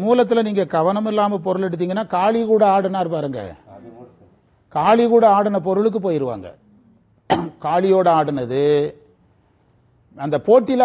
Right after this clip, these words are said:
ஆடினார்ல, அங்க போயிருவாங்க கவனம் இல்லாம. அந்த பொருள்ல இங்க மாணிக்க வாசகர் சொல்லல. அணங்கொடு அப்படின்னாலே அம்மை காண என்றுதான் என்னது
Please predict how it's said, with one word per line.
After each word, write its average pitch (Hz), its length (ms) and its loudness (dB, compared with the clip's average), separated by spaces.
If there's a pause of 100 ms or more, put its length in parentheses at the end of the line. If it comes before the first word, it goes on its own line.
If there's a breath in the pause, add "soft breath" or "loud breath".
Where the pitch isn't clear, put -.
ஆடினார்ல, 202 420 -2 (540)
அங்க 175 380 -6
போயிருவாங்க 175 500 0 (140)
கவனம் 147 300 -4
இல்லாம. 120 280 -6 (680)
அந்த 165 300 0 (100)
பொருள்ல 247 360 4
இங்க 226 220 0
மாணிக்க 175 400 -4
வாசகர் 170 460 -4
சொல்லல. 147 320 -6 (960)
அணங்கொடு 247 760 4 (160)
அப்படின்னாலே 170 640 -2 (480)
அம்மை 202 280 -2 (120)
காண 185 440 -2
என்றுதான் 185 420 -4
என்னது 165 260 -4